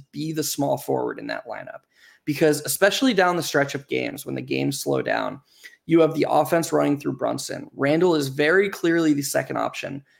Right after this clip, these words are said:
There's not gonna be a ton of movement off the ball. It's going to grind to a halt,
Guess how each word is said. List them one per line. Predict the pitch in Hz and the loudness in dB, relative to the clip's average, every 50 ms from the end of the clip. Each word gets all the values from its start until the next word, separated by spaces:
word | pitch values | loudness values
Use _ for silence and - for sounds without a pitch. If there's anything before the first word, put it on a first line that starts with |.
| _ _ _ _ _ | _ _ _ _ _
There's | - 147 139 139 | 0 0 2 2
not | 160 160 170 185 - | 2 2 2 0 0
gonna | 220 208 220 | -2 0 2
be | 214 220 | 4 4
a | 214 202 | 2 2
ton | - - 190 185 190 | 2 0 2 2 2
of | 185 | 2
movement | 175 165 165 160 156 - 156 156 160 160 151 - - _ _ _ _ _ _ _ - - - _ _ | 2 2 2 0 -2 -4 -6 -6 -4 -4 -6 -6 -10 _ _ _ _ _ _ _ -20 -20 -20 _ _
off | - 139 151 156 - | 0 0 0 0 -2
the | 160 | -6
ball. | 139 - 147 135 131 131 127 131 135 - | -2 0 2 4 4 4 4 2 0 0
It's | - 139 - | -4 -6 -2
going | - 160 151 147 147 | 0 2 2 2 0
to | 139 139 135 | -2 -4 -6
grind | - 135 127 123 131 151 165 165 - | -4 -2 -2 0 0 0 0 -2 -2
to | - 175 160 | 0 0 0
a | - | 0
halt, | - - 127 - - 135 135 - | 0 -2 -2 -2 -2 -2 -4 -6